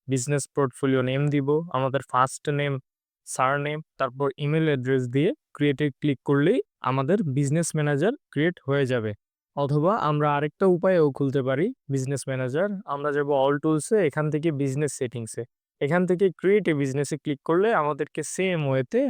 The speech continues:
আবার এখানেও বিজনেস ম্যানেজার ক্রিয়েট করতে দিচ্ছে। আচ্ছা, এবার আমরা যে বিজনেস ম্যানেজারটা ক্রিয়েট করলাম, ওইটাতে আমরা ঢুকবো।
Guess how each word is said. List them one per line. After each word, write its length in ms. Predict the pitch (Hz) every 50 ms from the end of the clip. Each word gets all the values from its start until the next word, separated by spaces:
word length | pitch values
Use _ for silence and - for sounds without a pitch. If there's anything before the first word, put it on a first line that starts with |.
| 202 -
আবার 420 | 143 139 143 147 147 143 143 139 135
এখানেও 360 | 131 127 - 135 139 165 202 247 269 - _ _ _ _ _ _ -
বিজনেস 400 | 139 139 147 139 131 156 165 151 - 156
ম্যানেজার 340 | 147 151 151 151 185 214 226 _ _
ক্রিয়েট 240 | - 151 151 147 139
করতে 280 | - - 156 143 - 202 202
দিচ্ছে। 400 | 156 139 147 139 - - - - 117 - _ _ _ _ _ _ _ _ _ _ -
আচ্ছা, 280 | 143 135 - - 143 123 123 127
এবার 180 | 131 147 160 170
আমরা 240 | 165 160 165 170
যে 140 | 165 156 170 160
বিজনেস 380 | 147 160 147 143 147 170 156 - -
ম্যানেজারটা 420 | 156 151 156 143 156 147 151 160 - -
ক্রিয়েট 220 | - 190 185 151 - -
করলাম, 320 | - 127 120 131 151 196 233 - _ _ _ _ -
ওইটাতে 340 | - 151 143 175 160 - 170
আমরা 260 | 156 143 143 147 202 285 - _ _ _ _ _ _ _ _ _ 139 127
ঢুকবো। 340 | 139 151 147 139 120 123